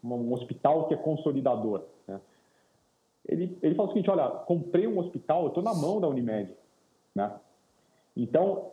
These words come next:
ele fica com receio de comprar um hospital que tem uma concentração muito grande de carteira na mão de um plano de saúde só. Tô dando exemplo da Unimed, mas assim, olha, tá concentrado num plano de saúde só, o poder de barganha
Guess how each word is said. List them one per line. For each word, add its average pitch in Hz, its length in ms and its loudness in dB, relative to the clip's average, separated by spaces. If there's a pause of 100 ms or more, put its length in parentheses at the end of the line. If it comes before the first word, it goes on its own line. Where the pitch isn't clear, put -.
ele 147 220 0
fica 202 240 0
com 202 100 0
receio 165 800 0 (720)
de 127 160 -4
comprar 135 380 0
um 131 80 0
hospital 143 400 0
que 175 100 -2
tem 175 320 0
uma 175 160 0
concentração 147 680 -4
muito 147 200 -4
grande 135 300 0
de 147 60 0
carteira 135 680 0 (320)
na 131 120 -2
mão 131 180 0
de 131 100 0
um 151 80 2
plano 135 360 0
de 131 60 -10
saúde 143 220 0
só. 123 100 2
Tô 156 100 0
dando 175 240 2
exemplo 165 180 0
da 160 80 2
Unimed, 151 400 0
mas 175 140 2
assim, 175 180 0
olha, 120 180 0
tá 131 140 0
concentrado 147 480 0
num 170 240 0
plano 143 260 0
de 120 100 -12
saúde 123 300 -2
só, 165 380 0 (380)
o - 60 -8
poder 147 340 4
de 175 80 0
barganha 127 640 2